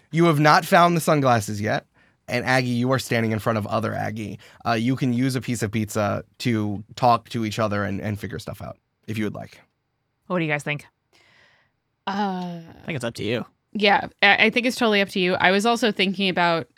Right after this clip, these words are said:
Speaker 3: like, taking this thing to go or seeing if we can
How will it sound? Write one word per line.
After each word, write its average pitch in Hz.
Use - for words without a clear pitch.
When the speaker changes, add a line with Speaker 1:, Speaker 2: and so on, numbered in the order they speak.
Speaker 3:
like, 160
taking 208
this 202
thing 196
to 196
go 214
or 214
seeing 202
if 185
we 185
can 165